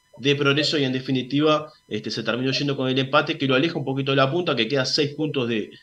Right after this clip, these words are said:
justamente del puntero Peñarol, donde ahora el viernes se van a enfrentar en el Clásico y la posibilidad de, de cortar esa distancia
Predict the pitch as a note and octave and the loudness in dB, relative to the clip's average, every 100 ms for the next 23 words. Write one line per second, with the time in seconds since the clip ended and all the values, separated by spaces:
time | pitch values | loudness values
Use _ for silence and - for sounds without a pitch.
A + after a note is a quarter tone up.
0 | - _ - C3+ C#3 C#3 C3+ B2 A#2+ B2+ | -20 _ -6 0 2 2 2 0 0 -2
1 | C#3 C3+ C#3+ D3 D3+ F3 D3 A#2+ B2+ C#3 | 2 2 2 4 4 4 2 2 2 4
2 | C#3 C#3 D3 D3+ D#3+ - - _ - B2+ | 2 2 2 2 -2 -6 -10 _ -4 0
3 | C#3 C3 B2 C3+ C3 C3+ C3 C#3+ D3 D#3 | 0 0 0 2 4 4 2 2 2 0
4 | C#3 A#2 A#2 - A2+ A#2+ C3+ B2+ - A2 | 0 0 -2 -4 -2 2 4 4 0 -2
5 | A2+ G2+ - A#2+ A#2+ B2 A#2+ D#3 D#3 D#3 | -2 -2 -4 -4 -2 -4 2 2 4 2
6 | C#3+ C#3 D#3+ D#3 F3 F3 F3 | 2 2 0 0 0 -2 -4